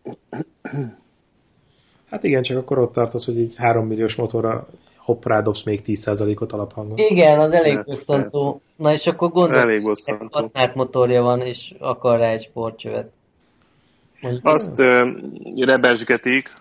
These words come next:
Speaker 3: hogy, ö, tudjátok, volt ez a fo-, amilyen fotót ki is tettünk a, a Facebook falunkra, a, a piros Ducati, amit nemrég posztoltunk, hogy, ö, ugye ez, ezek a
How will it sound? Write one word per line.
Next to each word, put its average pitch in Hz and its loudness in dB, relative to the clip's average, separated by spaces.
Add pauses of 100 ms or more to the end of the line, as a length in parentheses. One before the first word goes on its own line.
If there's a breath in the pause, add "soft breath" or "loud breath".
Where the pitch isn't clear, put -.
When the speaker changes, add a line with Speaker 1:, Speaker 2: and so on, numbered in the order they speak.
(320 loud breath)
Speaker 3:
hogy, 117 4
ö, 117 0 (380 loud breath)
tudjátok, 123 -10
volt 131 -8
ez 120 -12
a 117 -10 (100)
fo-, 113 -16
amilyen 120 -10
fotót 123 -12
ki 127 -10
is 113 -12
tettünk 117 -18
a, 117 -6
a 117 -14
Facebook 117 -10
falunkra, 120 -6 (380 soft breath)
a, - -6 (420)
a 113 -14
piros 117 -6
Ducati, 113 -6
amit 117 -12
nemrég 113 -10
posztoltunk, 120 -8
hogy, 117 -6 (340 soft breath)
ö, - -6
ugye 113 -4
ez, 107 -6 (240)
ezek - -12
a 101 -10